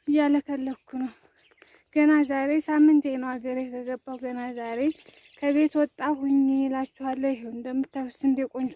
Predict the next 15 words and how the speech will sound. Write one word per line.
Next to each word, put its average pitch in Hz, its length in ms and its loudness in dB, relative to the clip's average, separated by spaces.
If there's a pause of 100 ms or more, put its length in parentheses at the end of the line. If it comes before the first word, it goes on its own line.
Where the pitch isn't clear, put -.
ስንዴ 240 280 -8 (120)
ነው። 285 160 4 (2250)
ለቅሶ 277 400 -4
እየደረስኩ 240 680 -8
ማለት 214 280 -10
ነው፣ 226 140 -4
እየዞርኩ 226 600 -8
ነው። - 140 -18 (800)
ይኸው 269 260 -2
ላሳያችሁ፣ 247 840 -8
ዝ-፣ 240 180 -6
ባህር 240 300 -12
ዛፍ 240 240 -8
ቅጠል 240 360 -12
አለ። 240 180 -6